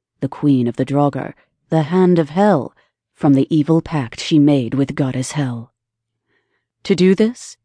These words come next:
he must brave Svartalfheim, the Dark World, the land of the dark elves and wondrous beasts, and risk the unfathomable brutality of the land.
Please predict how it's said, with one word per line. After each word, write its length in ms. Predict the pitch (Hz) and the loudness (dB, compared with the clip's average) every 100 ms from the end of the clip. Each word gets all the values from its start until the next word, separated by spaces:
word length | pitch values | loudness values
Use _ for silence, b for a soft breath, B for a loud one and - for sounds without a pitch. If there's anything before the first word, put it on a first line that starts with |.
| _ | _
he 160 | - 185 | 0 2
must 340 | 165 160 - | 4 2 0
brave 280 | 160 170 165 | 0 4 2
Svartalfheim, 840 | 147 - 175 151 143 151 135 117 120 _ _ - | 0 0 0 0 -4 -2 -4 -6 -14 _ _ -4
the 140 | 147 | -2
Dark 420 | 147 156 180 180 | 0 2 0 -2
World, 480 | 135 123 110 - _ _ _ _ | -4 -6 -8 -16 _ _ _ _
the 100 | - | 2
land 320 | 180 175 185 180 | 4 6 4 4
of 100 | 147 | 2
the 80 | 151 | 0
dark 360 | 175 185 202 - | 2 2 0 0
elves 380 | 180 180 180 - | 0 0 -4 -4
and 260 | 165 143 | -2 0
wondrous 500 | 156 170 156 151 - | 2 4 4 0 -2
beasts, 580 | - 151 120 - - - _ _ _ _ | -2 -2 -2 -10 -14 -14 _ _ _ _
and 180 | 165 151 | 0 2
risk 320 | 147 160 - | 2 0 0
the 140 | 160 - | -2 2
unfathomable 920 | 170 170 - 170 160 147 135 127 127 | 2 0 0 0 2 2 0 -2 -6
brutality 840 | 123 147 143 - - 156 127 120 113 | -6 -4 -4 -4 -6 -4 -2 -4 -6
of 120 | - | -6
the 100 | 127 | -4
land. 460 | 123 117 120 117 | -4 -4 -6 -8